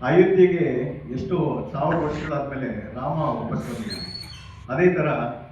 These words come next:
ನರಸಿಂಹ ಪೂರ್ಣಾವತಾರದಲ್ಲಿ ಸಾವದುರ್ಗದಲ್ಲಿ ಬಂದು ನೆಲೆಸ್ತಾ ಇದ್ದಾನೆ ಅಂತ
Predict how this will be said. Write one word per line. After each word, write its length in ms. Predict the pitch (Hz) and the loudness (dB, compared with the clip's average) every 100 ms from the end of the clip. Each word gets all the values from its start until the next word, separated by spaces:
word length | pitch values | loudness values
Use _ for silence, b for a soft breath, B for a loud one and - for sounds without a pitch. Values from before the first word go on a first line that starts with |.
| - - - | -20 -20 -8
ನರಸಿಂಹ 500 | 143 151 - 185 185 | 0 0 2 4 6
ಪೂರ್ಣಾವತಾರದಲ್ಲಿ 1200 | - 180 175 160 156 143 120 - - 104 101 - - - - | 10 10 10 6 4 4 2 -2 -2 -2 -4 -10 -20 -16 -6
ಸಾವದುರ್ಗದಲ್ಲಿ 600 | 185 202 190 165 156 151 | 0 2 4 2 2 0
ಬಂದು 160 | 143 | -2
ನೆಲೆಸ್ತಾ 340 | 127 127 127 139 | -2 -4 -6 -6
ಇದ್ದಾನೆ 280 | 123 120 113 | -6 -6 -10
ಅಂತ 180 | 110 | -10